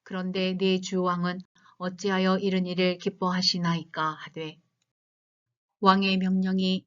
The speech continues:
요압과 군대 사령관들을 재촉한지라. 요압과 사령관들이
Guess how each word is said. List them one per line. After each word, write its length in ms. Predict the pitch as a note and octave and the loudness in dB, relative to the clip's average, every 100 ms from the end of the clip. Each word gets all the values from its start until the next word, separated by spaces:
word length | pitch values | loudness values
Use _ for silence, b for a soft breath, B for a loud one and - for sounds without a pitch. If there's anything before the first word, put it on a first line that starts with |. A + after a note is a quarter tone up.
| - | -10
요압과 560 | F#3+ F#3+ - F#3 F#3 F#3 _ | -8 -8 -8 -4 -2 -4 _
군대 300 | - F#3+ G3 | -8 -4 -4
사령관들을 840 | - G#3 G3+ F#3 F#3+ F#3+ F#3 F#3 | -6 -6 -2 0 0 0 0 0
재촉한지라. 920 | F#3 F3+ - - E3 D#3 - - D#3 - _ _ _ _ F#3+ | -2 -10 -14 -20 -18 -18 -18 -14 -16 -16 _ _ _ _ -8
요압과 480 | F#3 F#3 - F#3 F#3+ | -6 -6 -4 -2 -2
사령관들이 880 | G3 F#3+ F#3 F3+ F3 F3 F3 F3 | -4 -4 -4 -4 -6 -4 -4 -4